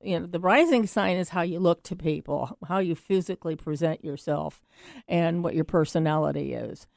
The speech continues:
So i-, it's, if you see Taurus rising, you can expect the person to have a thicker body, almost like a bull body, you know, like the bull. And so he definitely has that.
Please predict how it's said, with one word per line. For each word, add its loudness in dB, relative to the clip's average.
So 4
i-, -8
it's, 0
if 2
you 2
see 0
Taurus 2
rising, 4
you 2
can -2
expect -4
the -8
person -2
to 4
have 0
a -2
thicker -2
body, 0
almost -4
like -10
a -4
bull -4
body, -4
you -2
know, -2
like -10
the -10
bull. -4
And -4
so -2
he -4
definitely -4
has 0
that. -4